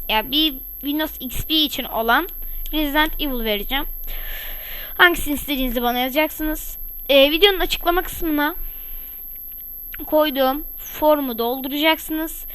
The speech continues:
Kanala abone olacaksınız ve videoyu beğeneceksiniz. Bu kadar. Ee, forumdaki Skype adresinden ben size ulaşacağım. Eğer kazanırsanız. Çekilişin de videosunu çekeceğim. Nasıl çekiliş olduğunu, aa,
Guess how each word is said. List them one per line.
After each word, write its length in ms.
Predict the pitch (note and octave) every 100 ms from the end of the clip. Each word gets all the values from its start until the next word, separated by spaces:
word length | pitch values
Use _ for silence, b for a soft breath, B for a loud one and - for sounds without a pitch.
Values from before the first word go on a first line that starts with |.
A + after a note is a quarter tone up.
| B
Kanala 380 | - D#4+ C#4 A#3+
abone 300 | B3 D4 E4
olacaksınız 480 | E4+ E4+ E4 F4+ D#4
ve 140 | D#4
videoyu 320 | D4+ A#3+ D4+
beğeneceksiniz. 760 | C#4 C#4 C#4 C#4 - A3+ C4+ C4+
Bu 40 |
kadar. 400 | - G#3 G#3 G#3+ - B B B B B B -
Ee, 460 | A#3+ A#3+ A#3+ A3+ A3+
forumdaki 760 | - - D4 D4+ D#4+ E4 - G4
Skype 540 | - - F4 F4+ E4+
adresinden 720 | D4 C#4+ C#4 - C#4+ C#4+ C#4+
ben 140 | C#4 C4+
size 240 | C4 B3+
ulaşacağım. 640 | A3 A#3 B3+ C#4+ C#4 D4 D#4 - - - - -
Eğer 240 | - G#3+ F#3+
kazanırsanız. 840 | G3+ G#3+ B3 B3+ C4+ C4 B3 - B B B B -
Çekilişin 680 | - C#4 D#4+ D#4+ - F#4+ F4
de 100 | C4+
videosunu 400 | A#3 B3 D4+ D#4
çekeceğim. 500 | E4 D#4 D#4 D#4+ D4+
Nasıl 180 | D4
çekiliş 380 | E4 E4+ D#4+ D#4+
olduğunu, 560 | E4 E4 D#4+ E4 E4 E4 B B B B B B B -
aa, 480 | - A3+ A3 G#3